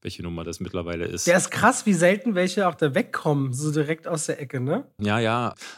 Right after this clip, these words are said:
Speaker 1: Also ich habe eine Kritik geschrieben auf Letterboxd, die ist jetzt innerhalb von einer Woche, ist die so oft geliked worden, wie meine meistgelikte Kritik ist die von Six Underground. Das ist natürlich wieder so eine Verrisskritik.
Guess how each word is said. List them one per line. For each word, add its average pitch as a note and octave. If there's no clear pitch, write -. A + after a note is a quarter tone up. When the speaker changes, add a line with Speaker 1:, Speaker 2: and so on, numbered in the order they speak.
Speaker 1:
Also B2
ich -
habe D#3
eine C3+
Kritik B2
geschrieben -
auf A2+
Letterboxd, B2
die A2+
ist A#2
jetzt A#2+
innerhalb A2
von G#2
einer A2+
Woche, A2+
ist -
die A2
so G#2+
oft -
geliked F#2+
worden, G#2
wie G2
meine F#2+
meistgelikte A2+
Kritik -
ist -
die G2+
von G2
Six -
Underground. F#2
Das F#2
ist -
natürlich F#2
wieder F#2
so E2+
eine F2
Verrisskritik. A#2